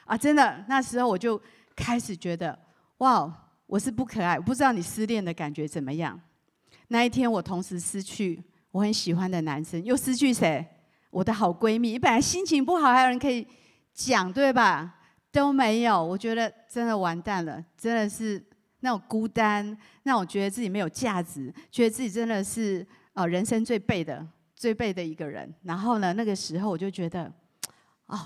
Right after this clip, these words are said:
我真的是不知道怎么样。那一天过的第二天，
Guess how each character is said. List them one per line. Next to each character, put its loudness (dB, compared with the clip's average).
我 -10
真 -4
的 -2
是 -10
不 -6
知 -2
道 2
怎 -6
么 -6
样。 -4
那 4
一 4
天 0
过 -2
的 -2
第 -10
二 -2
天， -8